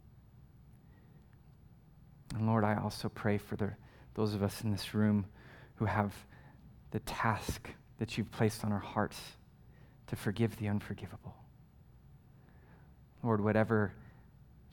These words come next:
thing that we've convinced ourselves, whatever reason we've convinced ourselves to hold on to it, God, I pray that you'd help us to see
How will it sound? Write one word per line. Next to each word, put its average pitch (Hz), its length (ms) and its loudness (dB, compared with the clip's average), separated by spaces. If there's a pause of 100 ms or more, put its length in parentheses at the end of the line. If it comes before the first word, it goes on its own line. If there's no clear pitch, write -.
(200)
thing 117 300 4
that 104 80 0
we've 101 240 -4
convinced 107 500 0
ourselves, 110 420 -2 (200)
whatever 110 360 2
reason 117 380 2
we've 113 140 2
convinced 107 400 0
ourselves 104 320 -4
to 107 80 -4
hold 110 240 0
on 107 160 2
to - 160 -8
it, - 80 -6
God, 101 180 -2
I 101 60 0
pray 110 240 0
that 107 180 -6
you'd 104 100 -4
help - 320 -4
us 107 160 -6
to - 120 -10
see 101 400 -4